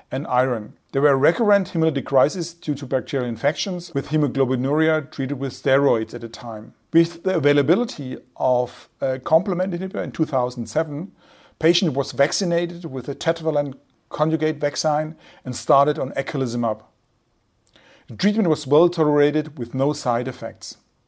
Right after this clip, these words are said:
The L D H was well controlled on the terminal complement inhibitor eculizumab, and the patients, uh, almost needed no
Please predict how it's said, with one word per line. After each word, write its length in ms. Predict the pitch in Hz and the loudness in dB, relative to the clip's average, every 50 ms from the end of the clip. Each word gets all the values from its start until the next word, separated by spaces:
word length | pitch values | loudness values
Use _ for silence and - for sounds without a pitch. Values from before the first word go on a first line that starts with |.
| _ _ - | _ _ -12
The 220 | 135 131 147 147 | -8 -4 -2 0
L 120 | 127 143 143 | 0 2 2
D 80 | 151 | 2
H 260 | 143 135 151 143 - - | 2 0 -2 -2 -4 -4
was 180 | 139 123 - | -6 -6 -4
well 280 | 127 127 135 135 143 139 | 0 2 4 4 4 4
controlled 640 | - 147 147 135 - 139 127 120 117 120 120 127 - - - | 0 -2 -4 -2 -2 0 0 2 2 2 0 -2 -4 -2 0
on 240 | 123 131 143 147 | 0 2 2 0
the 60 | 143 131 | -2 -6
terminal 320 | - - 139 127 131 127 | -6 -6 -4 -2 -2 -4
complement 500 | 127 - 127 120 117 117 113 113 117 120 | -4 -4 -4 -4 -4 -4 -4 -4 -6 -6
inhibitor 420 | 131 120 117 107 110 113 113 - - 110 | -8 -8 -8 -8 -6 -6 -6 -6 -6 -8
eculizumab, 580 | 104 - 113 113 107 107 113 107 104 113 120 - _ _ _ _ | -10 -8 -8 -6 -6 -6 -8 -10 -10 -12 -14 -18 _ _ _ _
and 120 | - 131 | -8 -6
the 40 | 127 | -4
patients, 540 | - 147 151 156 151 - 165 160 151 - - _ _ _ _ _ - _ _ _ | 0 2 2 2 2 2 0 0 -2 -4 -8 _ _ _ _ _ -20 _ _ _
uh, 140 | - 127 135 | 0 2 2
almost 440 | - - 139 143 143 143 135 - - | 4 4 4 4 2 0 -2 -2 -2
needed 340 | 143 143 139 123 123 185 - | -2 -2 -2 -2 -4 -10 -8
no 460 | 135 123 131 135 139 143 180 - | -4 -2 0 2 2 0 0 -4